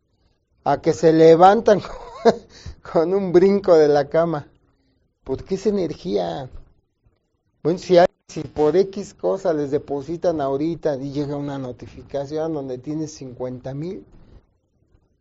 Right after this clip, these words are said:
pues te levantas y te pones nervioso y tu corazón tum, tum, tum, tum, empieza a latir, porque el dinero es energía.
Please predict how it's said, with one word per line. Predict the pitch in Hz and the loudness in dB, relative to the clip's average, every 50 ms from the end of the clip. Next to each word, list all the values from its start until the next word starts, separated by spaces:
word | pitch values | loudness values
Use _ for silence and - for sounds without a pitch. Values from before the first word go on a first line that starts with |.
| _ 932 _ _ _ _ _ _ _ _ _ _ _ _ _ _ _ _ _ _ _ _ _ _ _ _ _ _ _ _ _ _ _ _ _ _ _ | _ _ _ _ _ _ _ _ _ _ _ _ _ _ _ _ _ _ _ _ _ _ _ _ _ _ _ _ _ _ _ _ _ _ _ _ _
pues | - 147 147 - | -10 -10 -8 -4
te | - 151 | -4 -2
levantas | 147 151 160 160 170 190 196 190 190 170 170 175 170 - | -2 0 0 0 0 0 0 2 6 6 6 6 4 -2
y | 151 | -8
te | 117 147 | -6 -6
pones | - - 165 170 180 175 | -6 -4 -4 -2 -2 -4
nervioso | 160 147 135 131 123 135 160 170 160 - 156 147 151 - _ _ _ _ _ _ _ _ _ _ - - | -4 -6 -8 -8 -6 -4 -4 -4 -4 -6 -10 -12 -12 -14 _ _ _ _ _ _ _ _ _ _ -16 -12
y | 143 | -12
tu | 120 - 143 - | -10 -10 -10 -8
corazón | - 143 147 143 139 139 135 180 190 196 185 | -4 -4 -4 -2 -4 -6 -6 -6 -6 -8 -8
tum, | - 135 135 135 135 135 120 | -10 -10 -10 -8 -10 -10 -10
tum, | 123 127 127 127 127 123 | -12 -12 -10 -10 -10 -10
tum, | - 131 131 127 127 123 | -10 -10 -10 -12 -14 -14
tum, | - 135 135 - - | -14 -14 -14 -16 -18
empieza | 135 127 117 139 135 147 143 | -18 -16 -14 -14 -12 -10 -10
a | |
latir, | 143 131 123 - 143 147 156 151 151 - _ _ _ _ _ _ _ _ _ _ _ _ _ _ _ _ _ _ _ _ - | -10 -10 -12 -12 -12 -12 -12 -12 -14 -18 _ _ _ _ _ _ _ _ _ _ _ _ _ _ _ _ _ _ _ _ -8
porque | 139 139 127 127 - 156 | -8 -8 -6 -6 -6 -8
el | 135 | -6
dinero | 127 143 139 143 160 165 170 180 | -6 -8 -6 -6 -6 -4 -4 -6
es | 170 - | -8 -8
energía. | 180 160 143 139 131 120 - - 156 151 139 135 127 123 | -8 -10 -8 -10 -12 -14 -12 -10 -10 -10 -10 -12 -16 -20